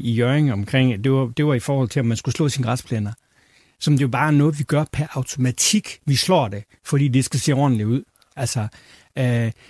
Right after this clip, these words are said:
men hvad med bare at lade det vokse? Og bare med at lade det vokse, øh, sådan at der kan være nogle, øh, nogle dyr og nogle insekter og sådan noget, der kommer for et meget bedre levested. Altså, det er jo sådan klimamæssigt i hvert fald på den måde meget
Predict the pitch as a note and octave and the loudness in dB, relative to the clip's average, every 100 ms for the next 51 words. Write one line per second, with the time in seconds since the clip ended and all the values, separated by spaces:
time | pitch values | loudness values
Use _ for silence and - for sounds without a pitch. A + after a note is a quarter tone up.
0 | - C#3 C3 F#3+ F3+ D3+ D3+ E3 F3 - | -4 0 4 4 2 0 0 0 -2 -2
1 | C3 A#2 A2+ G#2+ B2 - - - _ _ | 0 0 0 -2 -4 -6 -8 -12 _ _
2 | _ - B2+ D3+ D#3+ D#3 C#3 A#2+ C#3 D#3 | _ -12 -4 0 2 2 2 2 0 0
3 | - - C3 A#2 A2+ _ _ - A#2 D3+ | -4 -4 -2 -2 -4 _ _ -6 -2 0
4 | C#3 C#3 C3+ B2 A2+ C3 C3+ C#3 A#2+ A2 | 2 0 0 -2 0 2 4 4 2 2
5 | A2 G#2+ A2 A#2+ A#2+ A#2 D#3 A#2+ A2 A2+ | 0 -2 0 2 2 2 2 2 2 2
6 | A#2 - D#3 A2 G#2+ B2+ B2 A#2 A#2+ - | 2 0 -2 -4 -2 0 0 0 -2 -2
7 | C#3 A#2+ B2+ A#2+ B2+ A#2+ A#2+ A#2 - B2+ | 0 0 0 2 2 2 2 0 -2 -8
8 | - D#3 C3+ C3+ G2+ - - _ - C#3+ | -2 0 2 2 0 -10 -20 _ 0 2
9 | A#2 G2+ G2 G2+ A#2 G#2 A2+ - B2 C3 | 2 -2 -4 -2 -2 -2 -4 -2 2 2
10 | G#2 G#2+ G2+ G2+ A#2+ | 2 -2 -4 -4 -4